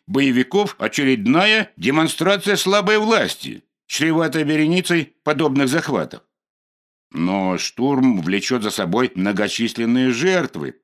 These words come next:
а боевикам выгоден любой такой сценарий с любым количеством жертв". "Вот поэтому существует другой путь, уже проверенный в деле кадыровцами еще несколько лет назад – контрзахват родственников террористов".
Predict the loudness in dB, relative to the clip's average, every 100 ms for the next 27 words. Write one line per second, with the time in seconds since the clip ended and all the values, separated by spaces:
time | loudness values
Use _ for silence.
0 | _ -4 -2 -2 -2 0 0 -4 -2 -2
1 | -2 -2 -2 -2 -2 -2 0 0 -2 -4
2 | -4 -4 -4 -4 -4 -2 -2 0 0 -2
3 | -6 -12 -8 -2 0 2 2 0 0 -2
4 | -2 -4 -2 -2 0 -2 -2 -8 _ _
5 | _ _ _ _ _ -6 -4 -6 -6 -2
6 | 0 -2 -4 -8 -6 -6 -6 -6 -4 -4
7 | -2 -4 -4 -4 -6 -6 -12 -14 -14 -20
8 | _ _ -6 -4 -4 -4 -2 -2 0 0
9 | 0 -2 -6 -16 -16 -6 -2 0 0 -2
10 | -2 0 -2 -2 -4 -2 -2 -4 -6 -2
11 | 0 0 -2 -6 -6 -2 -2 -2 -4 -4
12 | -2 -2 -4 _ _ -2 -2 -2 -2 0
13 | -2 -2 -2 -2 -2 -2 0 0 -2 -6
14 | -2 -2 -4 -6 -4 -4 -6 -8 -10 -14
15 | -18